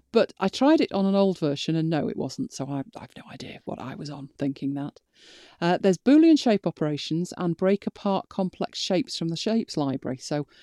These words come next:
both of those very, very useful as well. The only thing was, initially, it was a living nightmare to select multiple shapes. It is a two-handed operation, at least.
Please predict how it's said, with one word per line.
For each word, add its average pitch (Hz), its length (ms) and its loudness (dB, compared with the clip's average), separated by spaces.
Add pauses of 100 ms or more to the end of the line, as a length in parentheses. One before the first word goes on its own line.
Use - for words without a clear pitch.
(200)
both 240 260 4
of 208 140 0
those 208 280 4
very, 165 220 -2
very 151 160 -6
useful 139 400 -6
as 147 100 -8
well. 143 280 -4
The 165 100 -2
only 339 300 0
thing 269 340 4
was, 160 460 0 (1000)
initially, 196 640 2
it 196 160 2
was 196 140 -2
a 190 60 2
living 190 360 4
nightmare 180 540 0
to 165 80 -6
select - 360 -4
multiple 147 360 -4
shapes. - 420 -6 (160)
It - 160 -2
is 208 140 2
a - 60 2
two-handed 269 580 4
operation, 165 760 0
at 165 160 -4
least. 160 540 2